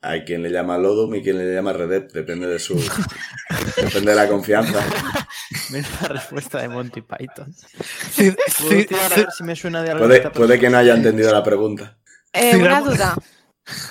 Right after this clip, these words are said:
Speaker 1: Que si tiene algún
Speaker 3: Ah.
Speaker 1: apodo.
Speaker 3: Sí, sí, sí, sí, sí, sí tiene algún apodo.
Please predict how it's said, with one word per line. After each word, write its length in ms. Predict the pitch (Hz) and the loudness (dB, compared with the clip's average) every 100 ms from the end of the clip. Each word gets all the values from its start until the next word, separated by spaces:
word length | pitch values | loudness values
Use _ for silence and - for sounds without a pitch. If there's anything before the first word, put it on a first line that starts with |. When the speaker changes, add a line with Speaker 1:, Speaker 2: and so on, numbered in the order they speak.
| - - - | -18 -20 -10
Speaker 1:
Que 100 | 98 | -8
si 160 | 104 98 | -4 0
tiene 160 | 120 | 4
algún 200 | 127 127 | 4 4
Speaker 3:
Ah. 100 | 147 | 4
Speaker 1:
apodo. 380 | 147 110 87 - - - - - - - - _ - | 4 4 0 -6 -14 -14 -14 -14 -14 -16 -20 _ -2
Speaker 3:
Sí, 260 | - 220 | 2 4
sí, 120 | - 196 | 2 0
sí, 320 | 208 180 143 | -2 -2 -4
sí, 280 | - 143 139 | -8 -8 -8
sí, 180 | - 143 | -10 -10
sí 180 | - 175 | -8 -8
tiene 180 | 156 165 | -4 -4
algún 180 | 160 160 | -2 -4
apodo. 420 | 139 139 131 | -2 -4 -6